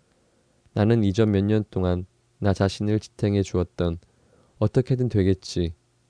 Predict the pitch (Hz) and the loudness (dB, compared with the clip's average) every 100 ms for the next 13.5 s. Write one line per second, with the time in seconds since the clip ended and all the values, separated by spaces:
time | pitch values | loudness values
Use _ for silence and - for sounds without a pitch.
0 | _ _ 117 104 104 95 - 117 113 110 | _ _ -2 0 2 0 -2 -2 0 0
1 | 104 107 92 87 87 95 90 98 90 85 | 0 0 0 0 0 -2 -2 -2 -2 -2
2 | 85 85 90 90 85 80 _ 87 95 - | 0 0 0 0 0 -2 _ -8 -8 -12
3 | _ _ _ _ _ _ _ _ - 117 | _ _ _ _ _ _ _ _ 0 2
4 | 135 131 139 135 127 120 120 120 113 98 | 2 2 2 2 2 0 2 0 0 -2
5 | 87 85 - _ _ _ 113 120 120 107 | 0 -2 -4 _ _ _ -2 0 0 0
6 | 104 107 110 104 104 95 98 - 104 104 | 0 0 -2 -2 0 0 -2 -2 -4 -2
7 | - 101 101 110 107 - - 90 85 85 | -4 -4 -4 -2 -2 -4 -6 -4 -4 -6
8 | _ _ _ _ - 92 92 90 107 107 | _ _ _ _ -2 2 2 2 0 0
9 | 98 90 87 87 - 87 85 _ _ _ | 0 0 -2 -6 -6 -8 -8 _ _ _
10 | _ _ _ _ 104 98 107 117 120 - | _ _ _ _ -2 0 0 2 0 0
11 | 113 110 101 92 98 - 98 101 - 98 | -2 -2 0 0 0 0 0 0 -2 -6
12 | - 98 98 - - 98 - 101 92 - | -2 -2 -2 -8 -4 -2 -2 -4 -4 -4
13 | 90 - - 90 | -6 -6 -6 -8